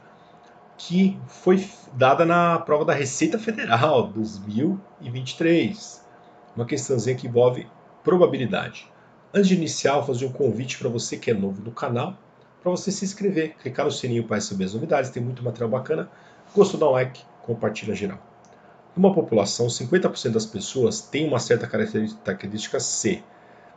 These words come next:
Se quatro pessoas forem aleatoriamente selecionadas com reposição, a probabilidade de que mais de uma tenha a característica C é igual a quanto?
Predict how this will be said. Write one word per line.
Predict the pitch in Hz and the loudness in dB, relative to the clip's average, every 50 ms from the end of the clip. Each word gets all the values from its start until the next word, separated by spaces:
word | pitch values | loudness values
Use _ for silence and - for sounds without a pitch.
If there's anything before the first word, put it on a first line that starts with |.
| - - - - - - | -20 -20 -20 -20 -20 -18
Se | - - - 185 - | -14 -6 -6 -6 0
quatro | - - 196 233 220 - - | 4 4 4 4 2 -4 -2
pessoas | - 156 127 - - - 143 127 113 - | 0 0 0 0 -2 0 2 2 2 2
forem | - - 123 113 110 110 110 - - | 0 0 0 0 0 -2 -4 -8 -8
aleatoriamente | - 160 185 196 180 156 139 123 - 127 123 117 113 110 107 104 - - | -2 2 4 6 6 6 6 4 4 4 6 6 6 2 0 -2 -4 -6
selecionadas | - 110 113 - - 117 101 92 92 101 107 113 107 - | -8 -10 -8 -4 -4 -2 -2 2 2 4 4 2 0 0
com | - 131 127 | -2 0 2
reposição, | 113 135 180 190 - 156 135 123 - - - - 98 98 - - _ _ _ _ _ _ _ _ - _ _ - _ _ _ _ | 4 4 4 4 4 0 0 0 -2 -6 -6 -6 -6 -8 -8 -12 _ _ _ _ _ _ _ _ -20 _ _ -20 _ _ _ _
a | 123 120 | 2 2
probabilidade | - - 180 196 190 - 175 160 147 123 127 110 104 101 95 95 101 101 | 2 6 6 6 6 6 2 -2 2 4 6 6 6 6 4 2 -4 -6
de | 113 117 | -6 -8
que | - - 147 151 - - - _ _ | -6 -6 -6 -6 -6 -8 -14 _ _
mais | 120 120 135 165 208 214 - | -4 -2 2 4 6 6 4
de | - 143 | 4 2
uma | 156 165 156 139 | 2 4 4 2
tenha | 123 - 127 120 | 2 2 0 0
a | - | 0
característica | - 110 113 107 - - 117 110 107 - - 110 95 | 0 -2 -2 -2 -2 -4 -4 -4 -4 -4 -4 -4 -6
C | - - - - 165 151 208 220 - - - - - | -4 -6 -2 0 2 2 2 0 -4 -12 -20 -18 -8
é | 120 113 | -8 -4
igual | 110 98 101 - | 0 2 2 2
a | - | 0
quanto? | - - 104 90 82 - - - - | -4 -4 -4 -4 -4 -8 -16 -20 -20